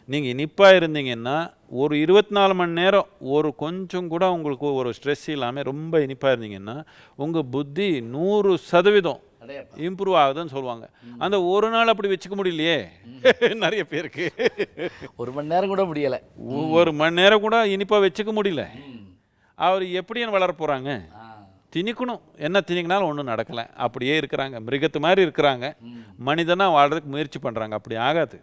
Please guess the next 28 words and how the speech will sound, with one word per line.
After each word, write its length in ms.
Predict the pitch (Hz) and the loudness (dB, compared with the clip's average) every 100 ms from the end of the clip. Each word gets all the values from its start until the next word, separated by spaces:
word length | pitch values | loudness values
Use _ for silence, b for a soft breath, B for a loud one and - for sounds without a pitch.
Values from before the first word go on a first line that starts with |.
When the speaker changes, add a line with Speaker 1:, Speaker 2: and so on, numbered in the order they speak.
| _ | _
Speaker 2:
ம். 600 | 110 107 95 90 98 98 | -20 -20 -20 -20 -12 -8
Speaker 1:
மனிதனா 580 | 127 165 175 175 202 190 | -6 -2 0 2 2 4
வளரணும்னா 840 | 170 185 190 180 143 123 139 170 b b b - | 6 8 6 0 -6 -6 -6 -8 b b b -12
இது 380 | 139 160 214 - _ - | -8 -4 -4 -6 _ -8
நம்ம 260 | 143 156 147 | -4 -4 0
கையில 220 | 156 196 | 2 4
என்னென்ன 400 | 214 196 185 180 | 4 2 0 0
இருக்குதோ, 360 | 151 135 131 160 - - | -2 -4 -6 -8 -12 -6
எல்லா 360 | 143 202 233 | -4 2 2
மிருகங்கள் 460 | 214 196 208 208 190 | 2 0 -2 0 2
அவரவர் 380 | 170 185 175 - | 4 4 0 0
கையில 140 | 190 | 0
என்ன 280 | 190 170 175 | 0 -2 -2
இருக்குதோ 240 | 165 175 165 | -2 -4 -4
முழுமையா 240 | 170 180 | -4 -2
அவர் 220 | 175 156 160 | 0 0 -2
கையில 200 | 160 151 | 0 -2
எடுத்தாங்களா 340 | 139 156 151 | -2 -4 -2
இல்லையா? 280 | 139 131 131 117 | -4 -6 -10 -16
Speaker 2:
ம். 200 | 117 101 _ _ _ _ _ 139 | -20 -20 _ _ _ _ _ -4
Speaker 1:
அங்க 520 | 127 127 120 113 107 b b | -4 -2 -4 -4 -8 b b
இந்த 500 | 127 127 123 117 113 - | -12 -2 0 0 -2 4
காட்டுல 400 | 135 156 175 160 | 6 6 4 2
யானை 400 | 135 151 165 151 | 4 2 2 -2
இருக்குது, 540 | 127 117 117 165 180 | -2 -6 -2 0 0
புலி 360 | 170 147 147 156 | -2 -4 -2 -2
இருக்குது, 760 | 131 120 113 156 180 170 147 b b b | -2 -6 -2 2 2 2 0 b b b
ஒரு 280 | - 143 147 | 0 2 2